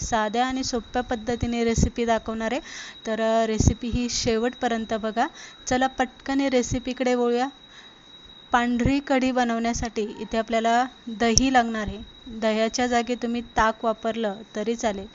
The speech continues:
घट्टसर असं मी इथे एक वाटीभर दही घेतलेलं आहे. दही व्यवस्थित आपल्याला फेटून घ्यायचं. एक छोटी वाटी मी इथे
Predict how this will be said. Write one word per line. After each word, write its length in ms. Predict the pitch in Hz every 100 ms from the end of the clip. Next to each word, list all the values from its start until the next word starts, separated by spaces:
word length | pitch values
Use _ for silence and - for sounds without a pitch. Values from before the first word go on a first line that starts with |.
| - -
घट्टसर 680 | 226 214 - - 247 247 254
असं 260 | 240 240
मी 180 | 233 233
इथे 280 | 233 240 240 254 - - - - -
एक 140 | 233 226 - -
वाटीभर 600 | 226 208 247 240 240 208 233 - - -
दही 380 | 233 226 226 247
घेतलेलं 460 | 254 233 226 220 208
आहे. 80 | 196 - -
दही 300 | 214 220 240
व्यवस्थित 500 | 240 233 233 - 247
आपल्याला 560 | 240 240 226 226 233 240 -
फेटून 420 | 240 220 233 247
घ्यायचं. 400 | 247 220 208 208 247 - - - - - -
एक 120 | 233 233 - -
छोटी 440 | - 254 247 254 285
वाटी 280 | 277 269
मी 220 | 262 254 254
इथे 380 | 240 247 208